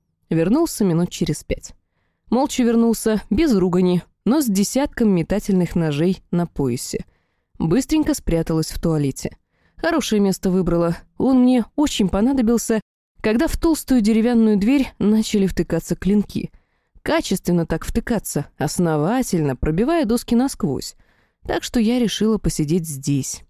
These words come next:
от греха подальше. Потом пару часиков было тихо, но всё ещё страшно. Ещё часа через три, понимая, что глубокая ночь на дворе,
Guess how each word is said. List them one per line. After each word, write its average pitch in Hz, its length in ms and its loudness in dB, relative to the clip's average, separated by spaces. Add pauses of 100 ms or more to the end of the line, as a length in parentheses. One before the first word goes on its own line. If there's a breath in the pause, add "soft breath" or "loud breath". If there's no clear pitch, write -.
(100)
от 165 140 0
греха 170 340 -2
подальше. 151 600 -4 (600)
Потом 339 340 2
пару 262 260 2
часиков 196 540 -2
было 208 260 2
тихо, - 520 -4 (160)
но 196 280 2
всё 175 160 -2
ещё 165 200 -2
страшно. - 460 -6 (880)
Ещё 302 320 0
часа 226 360 -2
через 139 380 -2
три, 285 240 2
понимая, 185 480 0
что - 180 -4
глубокая 160 460 0
ночь - 260 0
на 247 100 2
дворе, 220 340 2